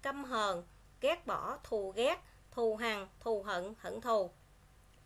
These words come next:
Trái nghĩa với đoàn kết là chia rẽ, bè phái, xung khắc. Trái nghĩa với giữ gìn là phá hoại, phá phách, tàn phá, hủy hoại. Các em có thể tìm thêm những từ khác, khác các từ mà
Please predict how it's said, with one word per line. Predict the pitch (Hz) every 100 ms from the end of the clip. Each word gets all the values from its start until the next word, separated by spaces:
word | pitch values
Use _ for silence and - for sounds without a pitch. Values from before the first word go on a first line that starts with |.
| - -
Trái | 277 359
nghĩa | 311 202
với | 320
đoàn | 269 214 202
kết | 254 330 -
là | 202
chia | - - 302 294
rẽ, | 262 180 170 294
bè | - 220 190
phái, | - 226 285
xung | - 285 277
khắc. | 311 381 - - - - - - - -
Trái | 269 349
nghĩa | 311 185
với | 254 330
giữ | - 226
gìn | 269 254 208 202
là | 196
phá | - 269 302
hoại, | 370 277 180 170
phá | - 269 330
phách, | - 349 - -
tàn | - 208 190
phá, | - 226 269
hủy | 339 226 233
hoại. | 277 180 185 - - - - - - - - - - - - - - - - - -
Các | 349 -
em | 285 277 277
có | 330
thể | 285 214
tìm | 247 247 214 214
thêm | 285 294 294 262
những | 196 262
từ | 349 220 202
khác, | - 285 381 - - - - -
khác | 277 349 415
các | 359 370
từ | 262 226
mà | 208 208